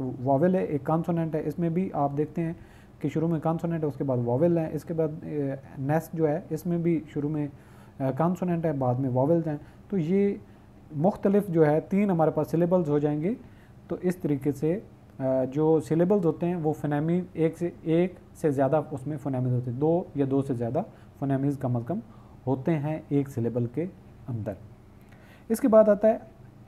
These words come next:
allophones। Allophones, इसको समझना भी ज़रूरी है। There are minute variation in phonemes।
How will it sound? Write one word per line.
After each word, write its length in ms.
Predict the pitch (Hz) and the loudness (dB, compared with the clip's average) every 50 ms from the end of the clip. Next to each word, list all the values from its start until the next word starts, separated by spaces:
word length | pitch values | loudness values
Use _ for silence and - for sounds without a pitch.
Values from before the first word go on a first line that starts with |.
| - 185 | 0 4
allophones। 720 | 165 175 175 - - 147 139 123 110 107 120 - - - - - - - - - - - - - | 4 4 4 4 2 0 -2 0 -2 -4 -8 -12 -18 -20 -20 -20 -20 -20 -20 -20 -20 -20 -10 -4
Allophones, 640 | 151 147 165 180 170 - 180 185 202 226 214 - - - - - - - - - - - | -2 0 0 0 0 -2 -2 -2 -2 -2 -4 -6 -12 -20 -20 -20 -20 -20 -20 -12 -8 -6
इसको 220 | 180 - - 214 | -6 -4 -2 -2
समझना 380 | 180 - 185 185 185 185 185 185 | -2 0 0 0 0 0 0 0
भी 160 | 175 170 190 | 2 0 2
ज़रूरी 360 | 185 170 160 147 147 160 180 | 2 2 2 4 4 4 4
है। 220 | 170 147 151 - - | 4 2 0 -2 -6
There 280 | - 151 156 170 170 165 - 156 | -2 2 4 4 4 2 0 2
are 220 | 147 143 151 165 - - - - - - 143 | 4 4 4 2 0 -4 -12 -18 -10 -6 -2
minute 440 | 147 143 147 143 156 190 247 294 294 | 0 0 2 2 4 4 4 4 4
variation 720 | 285 208 180 185 175 185 185 180 185 190 185 180 196 - 156 | 4 2 2 4 4 4 2 2 2 0 -4 -4 -4 -4 -4
in 120 | 151 147 | -4 -4
phonemes। 460 | 123 143 135 123 117 117 113 107 104 | -4 -2 -2 -2 -2 -2 -2 -4 -6